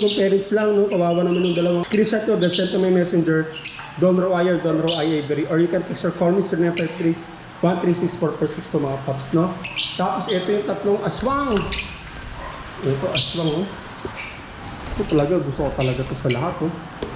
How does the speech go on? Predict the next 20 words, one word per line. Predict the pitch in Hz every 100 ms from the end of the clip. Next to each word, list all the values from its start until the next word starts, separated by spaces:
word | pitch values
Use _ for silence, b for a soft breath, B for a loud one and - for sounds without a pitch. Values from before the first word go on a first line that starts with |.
| - - - - - - -
Yun, | 170
oh, |
hindi | 160 165
ko | 185 208
na |
nga | 214 208
pinupush | 208 202 208 202 -
ko | 202
yung | -
benta, | 190 185 180
eh. | 247 226 - - - - - - - - - 160
Kasi | 147
ang | 214 190
ganda, | 160 160 156 170
ang | 277 220
gandang | 151 160 156 160 165 165 160
ano | 160 160
to. | 220 - - - - - - - - - - - - - -
Eh, | 156
collection. | 151 170 165 - 190